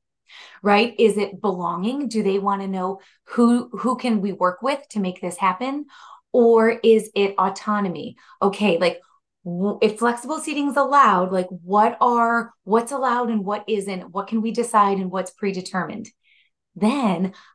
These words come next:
I can go in there guarded with the information I need to increase the likelihood that it's going to happen.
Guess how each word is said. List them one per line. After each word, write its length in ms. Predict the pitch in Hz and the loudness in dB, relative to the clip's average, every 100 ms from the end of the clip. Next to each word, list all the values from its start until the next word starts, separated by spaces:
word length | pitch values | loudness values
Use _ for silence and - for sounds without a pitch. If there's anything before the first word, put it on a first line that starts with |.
| - | 0
I 220 | 208 240 | 2 2
can 220 | 262 262 | 0 -2
go 240 | 233 196 - | 0 -2 -2
in 220 | 233 254 | -4 -2
there 480 | 180 160 170 185 - _ _ 185 | -4 -4 -6 -8 -12 _ _ -2
guarded 460 | 208 202 226 247 196 | 4 4 4 2 2
with 160 | 220 | 0
the 100 | 208 | -2
information 640 | - 196 202 185 185 196 190 | -6 -6 -4 -4 -4 -4 -6
I 140 | 175 | -4
need 480 | 190 220 185 170 - _ _ _ - | -2 -2 -2 -6 -12 _ _ _ -4
to 400 | 247 233 381 - _ | 2 2 2 -4 _
increase 400 | 240 240 254 233 | -2 -2 -4 -4
the 120 | 214 | -4
likelihood 480 | 185 170 180 165 170 | -4 -4 -6 -6 -4
that 120 | 165 | -2
it's 160 | 156 - | -4 -6
going 220 | 165 165 | -10 -10
to 80 | 180 | -8
happen. 560 | - 156 - - - | -6 -8 -8 -8 -10